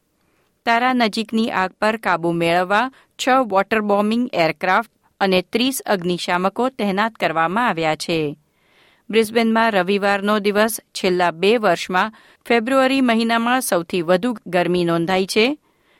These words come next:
બ્રિસ્બેનમાં પાંત્રીસ પોઇન્ટ સાત ડિગ્રી તાપમાન હતું, જ્યારે એમ્બરલીમાં ઓગણચાળીસ ડિગ્રી અને ગેટનમાં ચાળીસ પોઇન્ટ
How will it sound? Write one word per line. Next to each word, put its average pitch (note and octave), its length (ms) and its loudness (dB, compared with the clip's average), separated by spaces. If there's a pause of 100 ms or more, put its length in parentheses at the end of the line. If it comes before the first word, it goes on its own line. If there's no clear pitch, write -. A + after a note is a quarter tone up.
(260)
બ્રિસ્બેનમાં A#3 680 0
પાંત્રીસ A3 560 -2
પોઇન્ટ F3 340 0
સાત G3+ 460 -2
ડિગ્રી F3+ 360 0
તાપમાન E3+ 520 -2
હતું, A3 420 0 (260)
જ્યારે A#3+ 420 2
એમ્બરલીમાં G#3 840 2
ઓગણચાળીસ G3+ 720 2
ડિગ્રી A3 400 0 (720)
અને F#3 220 4
ગેટનમાં A3 680 0
ચાળીસ A3+ 500 0
પોઇન્ટ E3+ 360 -2